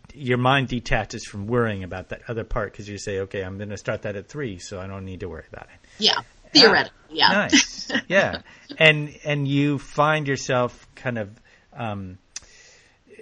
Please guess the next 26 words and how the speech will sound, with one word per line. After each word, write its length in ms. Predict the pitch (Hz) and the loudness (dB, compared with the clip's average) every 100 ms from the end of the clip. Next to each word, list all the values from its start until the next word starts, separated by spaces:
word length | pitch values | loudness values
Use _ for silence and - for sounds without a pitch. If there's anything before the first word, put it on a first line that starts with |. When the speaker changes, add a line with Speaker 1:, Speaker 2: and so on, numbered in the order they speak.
| - - - - - | -10 -12 -20 -16 -4
Speaker 1:
do 100 | 147 | 2
you 20 | |
ever 120 | 151 | 2
sit 280 | 151 175 - | 2 -4 -4
down 320 | 143 139 139 | -2 -2 -2
and, 220 | 131 117 117 | -4 -6 -8
and 400 | 113 107 104 104 | -8 -8 -8 -8
you 320 | 110 110 104 | -6 -6 -8
have 380 | - 139 147 135 | -6 -2 -2 -4
the 80 | |
list 420 | 123 127 123 - 113 | -4 -2 -2 -6 -8
and 140 | 101 | -10
you 80 | 98 | -10
have 720 | - - 120 123 117 113 113 | -12 -8 -6 -4 -6 -12 -10
the 260 | 110 101 95 - | -6 -4 -6 -4
part 240 | 127 117 | -4 -4
you're 80 | 110 | -8
supposed 260 | - 110 | -10 -12
to 60 | 113 | -10
do, 260 | 104 120 123 | -4 -2 -2
but 200 | 110 - | -4 -8
you're 140 | 98 | -10
like, 240 | 87 - | -10 -10
"Oh 140 | 123 117 | -10 -6
no, 280 | 123 113 85 | -4 -4 -6
will 440 | 90 104 98 | -6 -6 -6